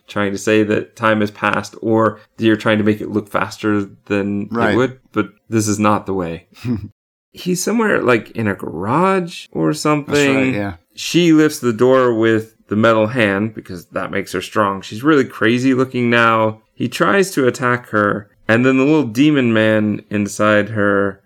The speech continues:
Speaker 1: is also there, like, suffering.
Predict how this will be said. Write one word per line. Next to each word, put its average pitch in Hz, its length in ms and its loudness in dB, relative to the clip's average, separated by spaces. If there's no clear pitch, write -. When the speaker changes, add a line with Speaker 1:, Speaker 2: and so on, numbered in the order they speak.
Speaker 1:
is 98 220 -6
also 127 680 -2
there, 117 500 2
like, 104 320 0
suffering. 113 680 -4